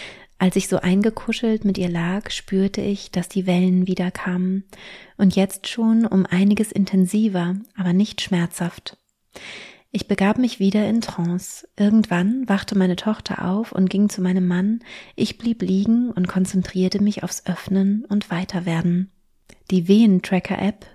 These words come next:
zeigte irgendwann fünf Minuten an und mein Mann wurde langsam nervös. Ich glaube, er war noch von der ersten Geburt traumatisiert und wollte definitiv eine Hausgeburt verhindern. Also fuhren wir los.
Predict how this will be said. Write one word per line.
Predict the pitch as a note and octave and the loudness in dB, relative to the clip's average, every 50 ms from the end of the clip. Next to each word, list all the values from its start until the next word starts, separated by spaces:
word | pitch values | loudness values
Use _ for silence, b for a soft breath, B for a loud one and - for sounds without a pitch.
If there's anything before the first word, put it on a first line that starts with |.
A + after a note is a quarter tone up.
| - - | -20 -12
zeigte | - - F#3 F#3 F#3 - - - | -4 -2 0 0 0 0 -4 -2
irgendwann | - F#3+ G3 G3+ G3+ G3+ - F#3+ F#3+ F#3+ | 0 0 2 4 2 2 4 4 4 4
fünf | F3+ - - G#3 A3 - - | 4 2 -2 -2 -2 0 2
Minuten | G3+ G3 G3 G#3 A3 G#3+ - F3 - | 4 6 6 6 4 4 0 -2 0
an | F3 F3 F#3+ G3+ G#3+ A3 B B B B B | 2 2 4 4 2 2 B B B B B
und | - G3 F#3+ | 2 4 6
mein | F#3 F3+ F3+ F3 | 6 6 6 6
Mann | F3 F3 F#3+ G3 F#3+ | 6 6 4 4 4
wurde | G#3 G3 G3 | 2 2 2
langsam | F#3+ F3+ F3+ F#3 F#3 F#3 F3+ F#3 | 2 4 2 2 2 2 2 2
nervös. | F3+ F#3 F3+ F3+ F#3 F3+ F3+ F#3 F3+ - - - _ _ _ - | 4 4 2 2 0 0 -2 -2 -4 -6 -14 -20 _ _ _ -8
Ich | - G3+ - | -6 -6 -4
glaube, | - F#3+ F#3+ F#3 G3 G#3 G3+ G#3+ G#3+ A3 B B B B B B B | -2 0 2 2 2 2 2 2 0 0 B B B B B B B
er | F#3+ F#3 F3 | 0 2 4
war | F3+ F3+ F#3+ | 4 6 6
noch | G3 G3+ G3 | 6 6 4
von | - - G3 F#3+ | 2 2 2 4
der | F#3+ - - | 4 2 2
ersten | - G3+ G#3 - - G#3 F#3 | 0 -2 -2 0 0 0 0
Geburt | F#3 F3 - G3 G3 F#3+ F#3+ | 0 0 -2 -2 -2 -2 -2
traumatisiert | - - F#3+ F#3+ F#3+ G3 F#3+ - - F#3+ F3+ F3+ F#3 F3+ F#3+ G3 G#3 - | -4 -2 2 2 4 4 2 2 -2 -4 -4 -2 -2 -2 0 0 -2 -2
und | - - F#3+ F#3 - | 0 -2 -2 0 0
wollte | F#3 F#3 - | -2 -2 -2
definitiv | F#3+ - G3 F#3 F#3 - G3+ F#3+ G3 G3 - - F#3+ F3+ - - | -4 -4 -2 -2 -2 2 2 2 2 0 -2 -6 -6 -6 -4 -2
eine | - G3+ G3 G3+ F#3 | 2 4 6 6 6
Hausgeburt | F#3 F#3 F#3 F3+ - - G3 F#3 - F3+ F3 - | 4 4 2 2 0 -4 -4 -2 -2 -2 -2 -2
verhindern. | - - G3+ F3+ F#3+ F#3+ F3+ F3 E3+ E3+ E3+ E3+ F3+ F#3 b b b b b b b b - | -2 -2 0 2 2 2 2 2 2 0 0 0 -2 -4 b b b b b b b b -2
Also | - F3+ F3+ F#3+ - G#3 G3 G3 | 2 2 2 4 4 4 4 2
fuhren | F#3+ - - - F#3 F3+ F#3 F#3+ | 2 -2 -2 0 2 4 4 6
wir | F#3+ G#3 | 4 4
los. | G3 F#3 E3 E3 E3+ F#3 - - - | 2 2 0 -2 -4 -6 -8 -10 -12